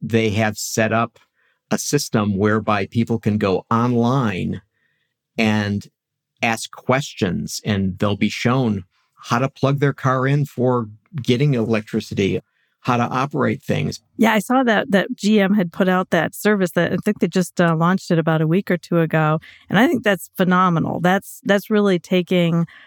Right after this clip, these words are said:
Speaker 2: leadership or stewardship of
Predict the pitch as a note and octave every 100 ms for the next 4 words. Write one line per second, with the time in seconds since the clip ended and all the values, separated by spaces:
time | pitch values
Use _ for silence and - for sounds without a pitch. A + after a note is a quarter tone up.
0 | _ - F#3+ G3+ F#3 F3 - F3 F3 E3+
1 | - F#3 F3+ E3 - F3 D#3+ - F3 E3
2 | E3 E3